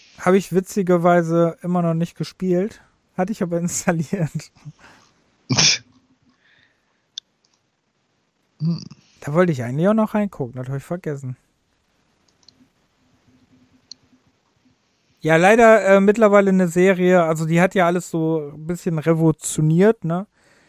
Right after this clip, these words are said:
Speaker 1: In Sachen, ähm, ja, wieder diese, diese Crash-Racing-Dinger, ne?
Speaker 2: Mhm.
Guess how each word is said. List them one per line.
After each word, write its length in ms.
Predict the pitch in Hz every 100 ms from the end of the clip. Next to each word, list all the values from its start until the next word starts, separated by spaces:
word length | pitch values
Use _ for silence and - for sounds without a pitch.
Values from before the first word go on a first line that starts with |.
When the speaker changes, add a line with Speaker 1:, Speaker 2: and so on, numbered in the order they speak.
| _ _
Speaker 1:
In 160 | 160 143
Sachen, 560 | 151 151 156 156 151 143
ähm, 480 | 143 143 143 143 135 - _ _ _ _ _ _ _ _ _ _ _ _ _ _
ja, 380 | 147 139 131 123 - 143 - - _ _ _ _ _ -
wieder 240 | 147 143
diese, 420 | 135 135 139 135 -
diese 340 | - 147 139
Crash-Racing-Dinger, 1300 | - 170 175 - 156 165 175 - 170 170 165 170 175
ne? 220 | 156 147 170 _ _ _ _ _ _ _ -
Speaker 2:
Mhm. 260 | 92 85